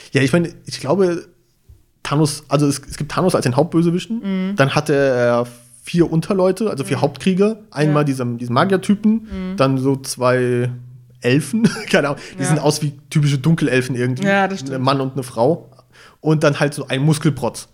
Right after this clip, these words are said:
Speaker 2: Ja.
Speaker 1: der so ein bisschen mit so einer dicken Axt rumgelaufen ist
Speaker 2: Mhm.
Speaker 1: und sowas.
Speaker 2: So ein Hulk gegen
Speaker 1: Genau. Die so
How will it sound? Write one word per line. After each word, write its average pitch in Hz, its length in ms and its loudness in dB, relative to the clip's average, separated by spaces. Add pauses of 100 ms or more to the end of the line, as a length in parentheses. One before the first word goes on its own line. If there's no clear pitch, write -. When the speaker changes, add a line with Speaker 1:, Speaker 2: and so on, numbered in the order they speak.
(140)
Speaker 2:
Ja. 175 460 0
Speaker 1:
der 131 160 0
so 123 80 2
ein 123 180 2
bisschen 127 240 2
mit 123 120 2
so 123 60 -2
einer 113 120 0
dicken 123 240 -4
Axt - 260 -6
rumgelaufen 117 460 2
ist 117 100 -4
Speaker 2:
Mhm. 113 60 -6
Speaker 1:
und 113 60 -6
sowas. 117 260 2 (320)
Speaker 2:
So - 120 -10
ein 185 60 -2
Hulk 190 320 0
gegen 165 180 -8
Speaker 1:
Genau. 120 380 0 (360)
Die 170 80 4
so 143 480 0